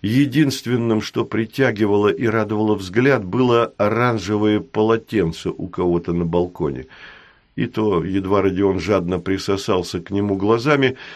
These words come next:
как вышла женщина, сняла полотенце и унесла. «Вот бы и ее грохнуть», — сказал Родион. «Интересно, из арбалета добьем?» «Нет, далеко».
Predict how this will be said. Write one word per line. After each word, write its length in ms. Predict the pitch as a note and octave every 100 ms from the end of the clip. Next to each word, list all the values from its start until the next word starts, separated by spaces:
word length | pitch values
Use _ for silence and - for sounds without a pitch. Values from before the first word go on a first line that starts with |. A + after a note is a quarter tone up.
| -
как 220 | - A#2+ C3+
вышла 460 | D3 D3 - F2+
женщина, 580 | F2 D#3 D3 - C3+ C3
сняла 460 | - C#3+ D#3+ F3+ D#3+
полотенце 800 | - A#2+ D3 E3 D#3 C#3+ D3 D3+
и 300 | - D3 -
унесла. 760 | A2+ G#2 F#2+ - - A#1 C2+ - _ _ _ _ _ _ _ _ _ _ _ _ _
«Вот 440 | - D2+ F#2+ A2
бы 180 | E2+ F2+
и 280 | F2 F2+ F2
ее 220 | F2+ F2+
грохнуть», — 840 | E2 F#2 F2+ E2+ - - A1+ - - _ _ _
сказал 540 | - - F2 F2+ D#2+ D#2
Родион. 480 | E2+ F2 F2 C2 - _ _ _ _ _ _ _ _ _ -
«Интересно, 800 | E2 E2 F#2 F#2+ E2+ E2+ D#2 C#2+ _ _ _ _ _ _
из 240 | - F2 G2
арбалета 680 | G2 F2 G#2 G2+ E2+ D2+
добьем?» 640 | D2 F2 G2+ A2+ A#2+ F#2+ - _ _ _ _ _ _ - - _
«Нет, 640 | - D2+ D2 C2+ A#1 A1+ - _
далеко». 760 | - E2 G2 F#2+ E2+ - F2 C#2